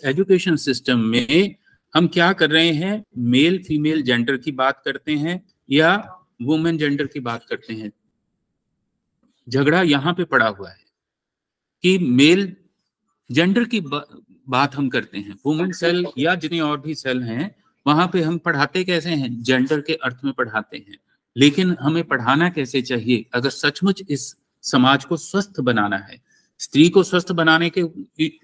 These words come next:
issue नहीं है, Issue क्या है? सारे समाज को स्वस्थ बनाना, ताकि ये issue ही खत्म हो जाए कि woman empowerment या male empowerment का। वो तब होगा जब आप पुरुष तत्व और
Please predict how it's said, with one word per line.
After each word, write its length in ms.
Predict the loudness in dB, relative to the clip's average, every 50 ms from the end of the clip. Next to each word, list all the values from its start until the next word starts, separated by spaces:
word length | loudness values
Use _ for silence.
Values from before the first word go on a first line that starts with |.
| _ _
issue 220 | -6 -4 -2 0 2
नहीं 200 | 4 4 4 4
है, 220 | 2 0 -4 -10 _ _ _ _ _
Issue 240 | -2 2 2 2 2
क्या 160 | 2 0 0
है? 140 | 0 -2 -4
सारे 360 | -6 -8 -4 -2 0 0 -2
समाज 400 | -2 -2 -4 -2 -2 -2 -4 -4
को 120 | _ -10
स्वस्थ 300 | -6 -4 -4 -4 -4 -4
बनाना, 400 | -6 -6 -4 -4 -4 -6 -8 -10 -12 _ _ _ -20 _ _ _ _ _
ताकि 240 | 2 2 4 6 6
ये 160 | 8 8 8
issue 400 | 6 6 2 -4 0 2 2 4
ही 200 | 4 2 2 0
खत्म 260 | 0 0 0 0 0 0
हो 200 | 2 2 2 2
जाए 160 | 2 0 0
कि 100 | -2 -6
woman 360 | -6 -4 -4 -4 -4 -4 -4
empowerment 540 | -4 -4 -2 -2 -2 -2 -2 -2 -2 -2 -2 -2
या 160 | -4 -4 -2
male 280 | 0 0 0 2 0
empowerment 520 | 0 -4 -6 -6 -8 -6 -2 -2 -4 -4 0
का। 240 | 0 0 0 0 -2 -10 -20 _ _ _ _
वो 120 | 4 4 4
तब 280 | 6 4 2 4 4
होगा 400 | 4 4 4 4 4 4 2 2
जब 260 | 0 0 -2 -2 -2 -2 -4 -2
आप 280 | 0 2 2 2 0 -2
पुरुष 420 | -6 -4 -2 -2 -2 -2 -2 -4
तत्व 360 | -6 -4 -4 -4 -4 _ -4 -4
और 520 | -4 -4 -2 -2 0 0 0 -2 -4 -8